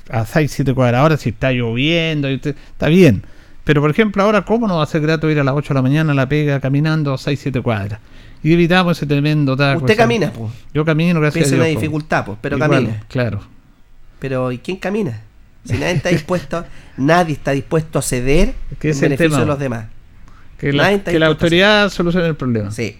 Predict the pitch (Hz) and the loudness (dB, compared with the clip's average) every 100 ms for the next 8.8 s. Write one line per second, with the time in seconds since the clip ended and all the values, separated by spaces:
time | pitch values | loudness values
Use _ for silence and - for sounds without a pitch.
0 | - 147 165 160 143 120 123 - - 95 | -6 -2 -2 -4 -8 -6 -10 -10 -12 -12
1 | - - - - - - 143 - 160 - | -14 -18 -20 -20 -12 -6 -6 -4 -6 -4
2 | - 160 165 - 175 185 160 175 160 151 | -4 -4 -4 2 4 4 4 -2 -2 -4
3 | 160 151 131 120 120 107 - - 156 156 | -4 -4 -4 -4 -6 -8 -10 -4 -2 0
4 | 175 208 247 240 - 196 180 165 147 131 | 4 4 4 2 2 2 4 2 0 -2
5 | - 254 202 185 - 156 139 135 - 131 | 2 2 4 2 -2 -2 0 0 -2 -2
6 | 143 180 180 170 175 190 180 147 - 185 | -2 -2 -2 -2 0 0 -2 -6 -2 -2
7 | 185 165 139 - 202 180 151 151 175 170 | -2 -2 -2 -2 -2 -2 -2 0 0 0
8 | 170 196 - - - 226 165 | -2 -2 -4 -2 2 4 2